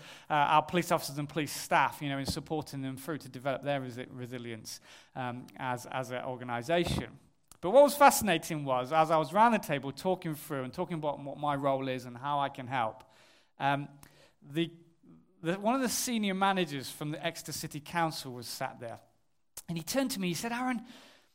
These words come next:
we don't have chaplains, you know, it'd be, it'd be fantastic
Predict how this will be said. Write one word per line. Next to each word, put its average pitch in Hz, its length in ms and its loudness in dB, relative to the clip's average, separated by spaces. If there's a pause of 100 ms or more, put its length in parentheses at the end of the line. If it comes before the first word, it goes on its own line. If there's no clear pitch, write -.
(460)
we 240 160 2
don't 339 180 0
have - 320 -10
chaplains, - 960 -10
you 156 120 -8
know, 151 180 -8
it'd 269 200 -6
be, 277 100 -6
it'd 262 200 -4
be 226 80 -2
fantastic - 1120 -2